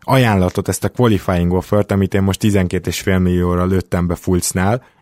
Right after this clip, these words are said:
ezt ő aláírhatja, és akkor egy évig annyit keres, és utána már korlátozás nélküli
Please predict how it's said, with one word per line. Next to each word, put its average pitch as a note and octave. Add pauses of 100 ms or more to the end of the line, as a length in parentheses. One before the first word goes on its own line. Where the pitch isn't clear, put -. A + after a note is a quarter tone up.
ezt -
ő B2+
aláírhatja, G2
és A2+
akkor B2+
egy A#2+
évig G2
annyit F#2+
keres, G2+ (160)
és -
utána A#2
már B2
korlátozás A2
nélküli G2+